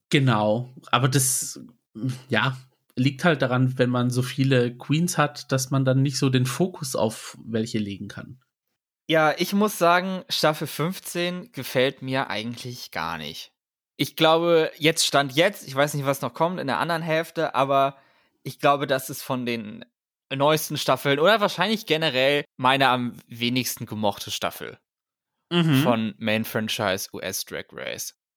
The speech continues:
Speaker 2: Natürlich, wahrscheinlich wäre es anders, wären die Folgen wieder etwas länger. Die vierzig Minuten spielen da mit Sicherheit eine Rolle und es ermöglicht eben nicht,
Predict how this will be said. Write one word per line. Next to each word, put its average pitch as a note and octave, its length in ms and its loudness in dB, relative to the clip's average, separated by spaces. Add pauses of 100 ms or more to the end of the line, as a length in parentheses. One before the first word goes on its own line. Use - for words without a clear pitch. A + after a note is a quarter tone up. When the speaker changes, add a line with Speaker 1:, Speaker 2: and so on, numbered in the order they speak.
(280)
Speaker 2:
Natürlich, F#3 460 2
wahrscheinlich D#3 520 2
wäre C#3+ 260 2
es B2 140 -6
anders, D#3 480 2 (100)
wären C3+ 520 2
die B2 80 -4
Folgen D3+ 420 0
wieder B2 240 2
etwas A2 300 -4
länger. D#3+ 460 0 (380)
Die B2+ 80 -4
vierzig D3+ 400 -2
Minuten C3+ 240 -4
spielen C3+ 300 -2
da B2+ 140 2
mit B2+ 260 -6
Sicherheit A#2 680 0
eine G#2+ 220 0
Rolle A2 440 0
und A#2 180 -4
es - 300 -6
ermöglicht B2+ 500 -2
eben B2 200 -4
nicht, C3+ 340 -2